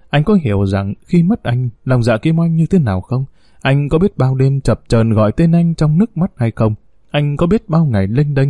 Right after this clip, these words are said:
ai ngồi bên tay lái mà tâm hồn như đi lang thang khắp chân trời góc biển, tìm một hình bóng của ai không? Niềm xúc động chợt hiện lên trên khóe mắt Trung. "Tôi sẽ không bao giờ làm buồn Kim Oanh nữa." Giọng nàng thổn thức. "Phải nói là anh làm khổ người ta.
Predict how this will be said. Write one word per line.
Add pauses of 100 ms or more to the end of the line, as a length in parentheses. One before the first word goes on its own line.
(400)
ai
ngồi
bên
tay
lái
mà
tâm
hồn
như
đi
lang
thang
khắp
chân
trời
góc
biển, (360)
tìm
một
hình
bóng
của
ai
không? (800)
Niềm
xúc
động
chợt
hiện
lên
trên
khóe
mắt
Trung. (500)
"Tôi
sẽ
không
bao
giờ
làm
buồn
Kim
Oanh
nữa." (440)
Giọng
nàng
thổn
thức. (380)
"Phải
nói
là
anh
làm
khổ
người
ta.